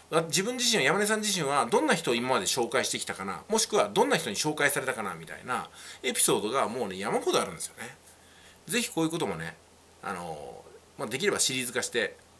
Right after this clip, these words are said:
動画作っていってもいいんではないかなと思います。例えば、これからYouTube始める人へ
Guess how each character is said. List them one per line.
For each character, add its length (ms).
動 160
画 140
作 160
っ 20
て 120
い 40
っ 20
て 80
も 80
い 20
い 20
ん 40
で 60
は 60
な 80
い 20
か 120
な 60
と 100
思 20
い 20
ま 60
す。 200
例 60
え 40
ば、 60
こ 140
れ 80
か 100
ら 60
YouTube 680
始 180
め 120
る 80
人 260
へ 140